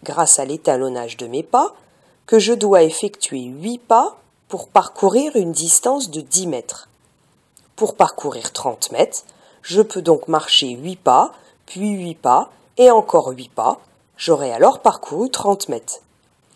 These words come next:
Je peux aussi, avant de partir, calculer le total de mon nombre de pas à effectuer, trois fois huit pas, soit vingt-quatre pas. Si par exemple je dois parcourir une distance de cinquante mètres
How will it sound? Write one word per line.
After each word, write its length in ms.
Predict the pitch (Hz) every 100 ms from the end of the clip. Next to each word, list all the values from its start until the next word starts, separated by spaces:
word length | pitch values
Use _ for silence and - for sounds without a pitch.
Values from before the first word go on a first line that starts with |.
| _ _ -
Je 140 | 202
peux 200 | 226 185
aussi, 380 | 151 147 - 156 -
avant 280 | 156 147 131
de 100 | 117
partir, 600 | - - - 240 339 -
calculer 560 | - 208 - - 170
le 160 | 139 123
total 640 | _ 269 269 - 196 165
de 100 | 147
mon 220 | 131 123 139
nombre 340 | 175 143 120
de 120 | 117
pas 280 | 110 151 135
à 100 | 113
effectuer, 720 | 113 - 123 - - 190 370 _ _ _ _ _ _
trois 280 | - 208 175
fois 280 | - 143 120
huit 220 | 131 117
pas, 300 | 117 110 - _ _ -
soit 480 | - 120 131 220 - _
vingt-quatre 560 | 143 214 233 190 - -
pas. 180 | - - _ _ _ _ _ _ _ _ _ _ _ _
Si 200 | - 277
par 220 | - 139 165
exemple 460 | 202 247 330 403
je 140 | 202 190
dois 300 | 160 151 185
parcourir 600 | - - 233 247 370 302
une 160 | 170
distance 540 | - 170 - 294 349 160
de 140 | 147
cinquante 640 | - 277 302 214 175 -
mètres 320 | 208 - -